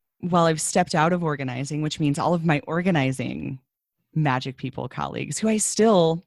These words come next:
talk to on occasion, but we don't have that reason to be intersecting the way we used to, hadn't been replaced until people like Renee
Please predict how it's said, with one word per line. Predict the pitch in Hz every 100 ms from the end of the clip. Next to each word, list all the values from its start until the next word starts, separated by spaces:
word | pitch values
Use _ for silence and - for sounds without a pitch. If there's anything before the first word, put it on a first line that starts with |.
| -
talk | 190 147
to | - 135
on | 98
occasion, | 82 - - 139
but | 139
we | 185
don't | 190
have | 175 190 170
that | 165
reason | 147 170 160 143 127
to | 139
be | 135
intersecting | - 143 135 - 117 113 113
the | 120
way | -
we | 80
used | - - - -
to, | - 64 107 143 _ _ _ _ -
hadn't | 247 294
been | 320
replaced | 277 - 233 277 - 175 - - - 294
until | 175 - 156 139
people | 143 - 160 151
like | 147 -
Renee | 143 127 - - -